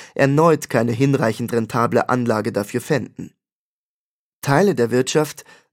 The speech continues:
die sogenannten defensiven Branchen, machen zwar weitgehend weiter wie bisher, schließlich werden viele Güter des täglichen Bedarfs ja eben dieses,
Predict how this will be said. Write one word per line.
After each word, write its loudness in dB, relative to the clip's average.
die -2
sogenannten 0
defensiven -2
Branchen, 0
machen 0
zwar 2
weitgehend 0
weiter 0
wie -2
bisher, 0
schließlich 0
werden 4
viele -2
Güter -2
des -6
täglichen 0
Bedarfs 0
ja 0
eben -2
dieses, -4